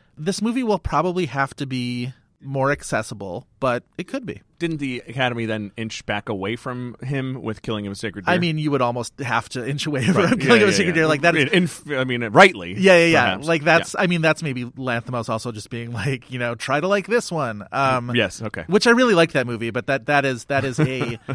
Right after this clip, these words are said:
Speaker 2: <laughs>
Speaker 1: that is a confrontational movie, I will say, to say the
Speaker 2: Uh-huh.
Speaker 1: least. Um, I think it's, uh,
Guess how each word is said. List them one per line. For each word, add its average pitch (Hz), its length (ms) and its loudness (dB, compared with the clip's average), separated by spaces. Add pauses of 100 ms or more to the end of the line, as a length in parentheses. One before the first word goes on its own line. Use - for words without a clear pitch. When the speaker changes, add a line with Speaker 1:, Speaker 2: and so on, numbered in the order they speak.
Speaker 2:
<laughs> - 220 -10
Speaker 1:
that 143 180 0
is 135 140 -2
a 127 140 -6
confrontational 135 920 -4
movie, 107 340 -8
I 110 140 -8
will 110 120 -8
say, 110 220 -8
to 147 140 -4
say 160 140 -4
the - 60 -6
Speaker 2:
Uh-huh. 113 80 -6
Speaker 1:
least. 113 360 -10 (500)
Um, 139 480 4 (360)
I 285 120 4
think - 400 -10
it's, - 640 -4 (120)
uh, 160 440 4